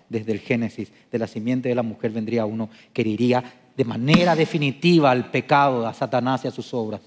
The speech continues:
Y aquí estamos diciendo, Jesús habló la verdad.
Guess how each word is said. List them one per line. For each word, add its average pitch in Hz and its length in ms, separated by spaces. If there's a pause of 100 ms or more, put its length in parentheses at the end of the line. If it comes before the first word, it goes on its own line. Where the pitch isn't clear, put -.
(520)
Y 139 80
aquí 139 500
estamos 120 320
diciendo, 117 520 (1300)
Jesús - 380
habló 120 200
la 113 140
verdad. - 260